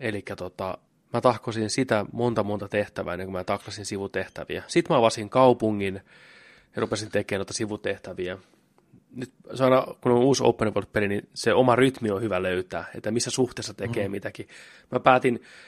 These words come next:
Speaker 1: sen mun päätarinan semmoiseen kohtaan, että on helppo muistaa, mistä jatkuu. Nyt mennään tekemään sivutehtäviä, unlokataan uusia skillejä, uusia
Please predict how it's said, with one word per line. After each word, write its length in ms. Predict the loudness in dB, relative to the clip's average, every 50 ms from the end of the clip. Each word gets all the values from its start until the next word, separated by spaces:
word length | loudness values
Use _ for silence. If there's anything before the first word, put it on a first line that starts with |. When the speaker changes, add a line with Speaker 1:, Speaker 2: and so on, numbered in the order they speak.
| -20 -14
Speaker 1:
sen 160 | -10 -6 -4 -4
mun 120 | -4 0
päätarinan 520 | 6 8 8 8 8 6 2 0 0 -2
semmoiseen 360 | -2 0 0 0 0 -2 -4 -2
kohtaan, 380 | 0 0 0 0 -2 -6 -6
että 120 | -4 -4 -4
on 100 | 0 2
helppo 280 | 2 2 2 0 -4 -2
muistaa, 500 | 4 6 6 6 6 4 -4 -8 -8 -8
mistä 220 | -8 -8 -6 -4
jatkuu. 580 | -2 -2 -2 -2 -4 -10 -8 -8 -8 -8 -6 -6 -6
Nyt 140 | -4 -2 -2
mennään 200 | -2 -2 -2 -2
tekemään 240 | -4 -2 -2 -4
sivutehtäviä, 720 | -2 -2 -4 -4 -4 -2 -2 -4 -4 -4 -10 -8 -8 -8 -8 -8 -8
unlokataan 580 | -4 0 0 2 2 2 2 0 0 0 0
uusia 240 | 0 -2 -4 -6 -8
skillejä, 560 | -8 -8 -8 -4 -4 -4 -2 -2 -4 -6 -6 -10 _ -20 -20 -12 -4
uusia 420 | 0 0 0 0 0 -2 -2 -4